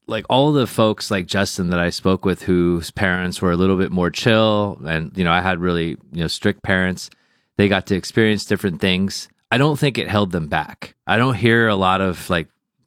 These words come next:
you know, these friends or people I know that said, "Oh, yeah, you know, like, I wasn't that focused. I tried different things, and then now, like, I'm, you know, I'm not having a good life."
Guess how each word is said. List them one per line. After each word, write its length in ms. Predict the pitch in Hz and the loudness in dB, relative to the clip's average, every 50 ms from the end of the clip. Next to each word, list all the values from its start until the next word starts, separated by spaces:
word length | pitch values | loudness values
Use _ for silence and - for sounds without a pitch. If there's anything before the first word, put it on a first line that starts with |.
| _ _ - | _ _ -4
you 100 | 98 92 | -2 0
know, 60 | 85 | 0
these 200 | 82 87 82 - | 0 0 -2 -2
friends 340 | - - 95 92 92 87 90 | 0 0 2 2 2 0 -2
or 60 | 85 | -2
people 260 | - 92 82 - 87 | -2 -2 -2 0 0
I 80 | 85 82 | 0 0
know 260 | 78 80 82 85 87 | 0 0 0 0 0
that 140 | 85 78 - | 0 -2 -2
said, 160 | - 87 82 | -4 -4 -2
"Oh, 140 | 76 107 107 | 0 0 2
yeah, 220 | 107 104 101 98 | 2 2 2 0
you 140 | 101 98 98 | 0 0 0
know, 160 | 95 98 95 | 0 0 2
like, 260 | 92 90 85 - - - _ _ _ _ _ _ _ _ _ _ _ _ _ | 0 0 -2 -4 -8 -16 _ _ _ _ _ _ _ _ _ _ _ _ _
I 60 | - 90 | -2 0
wasn't 280 | 95 95 90 92 85 | 0 2 0 0 0
that 180 | 87 85 69 - | 0 0 -2 0
focused. 400 | - 92 90 85 - 92 85 87 | 0 2 2 2 0 -2 -4 -4
I 60 | 82 | -6
tried 260 | - - - 90 87 80 | -4 -2 -2 -2 0 -2
different 320 | 87 82 - 85 76 73 | -2 -4 -4 -4 -4 -2
things, 400 | - 87 87 90 101 110 110 98 | -2 0 0 0 0 0 -2 -4
and 160 | - - 90 87 | -4 -4 -2 0
then 180 | 87 85 82 | 0 0 -2
now, 460 | 80 80 85 87 85 82 82 80 82 - _ - | -2 0 0 0 0 0 -2 -6 -8 -12 _ -6
like, 320 | 85 78 73 73 - - _ _ _ _ _ _ _ - | -6 -4 -4 -6 -12 -18 _ _ _ _ _ _ _ -2
I'm, 200 | 87 85 82 - _ _ _ _ | -2 -2 -4 -6 _ _ _ _
you 100 | 101 87 | -6 -6
know, 260 | 80 78 76 78 76 - _ _ | -6 -6 -8 -12 -14 -20 _ _
I'm 160 | 82 82 85 | -6 -2 -2
not 160 | 87 87 80 | 0 -2 0
having 240 | 82 82 76 73 73 | -2 -4 -4 -4 -6
a 60 | 71 | -8
good 180 | 69 76 71 71 | -8 -8 -8 -8
life." 400 | 69 64 53 - - - - | -8 -8 -10 -12 -14 -20 -20